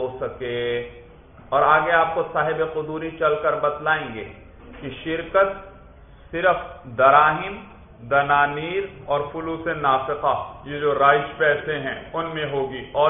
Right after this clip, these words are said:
چیزوں میں شرکت، اس میں دونوں کو برابر ہونا چاہیے مفاوضہ کے اندر۔ مثلا ایک کے پاس اگر کتنے ہیں؟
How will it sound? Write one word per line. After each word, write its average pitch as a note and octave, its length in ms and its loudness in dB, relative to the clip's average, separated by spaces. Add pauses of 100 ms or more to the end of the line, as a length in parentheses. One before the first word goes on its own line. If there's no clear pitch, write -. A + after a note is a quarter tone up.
(120)
چیزوں D#3 240 -4
میں D#3 220 -6
شرکت، F3 380 4 (1080)
اس A#3 120 0 (160)
میں G#3 140 -2 (120)
دونوں F3+ 320 2 (100)
کو F#3+ 60 2 (160)
برابر C#3+ 380 6 (140)
ہونا D3+ 220 0 (120)
چاہیے A#2 300 -2
مفاوضہ B2+ 680 2 (100)
کے A2+ 100 -6
اندر۔ - 280 -10 (1500)
مثلا B2+ 260 -4 (100)
ایک F#3+ 280 -2
کے G3 100 0 (100)
پاس F3+ 200 6
اگر F#3 200 2 (100)
کتنے F#3+ 320 -6 (120)
ہیں؟ G3 180 -2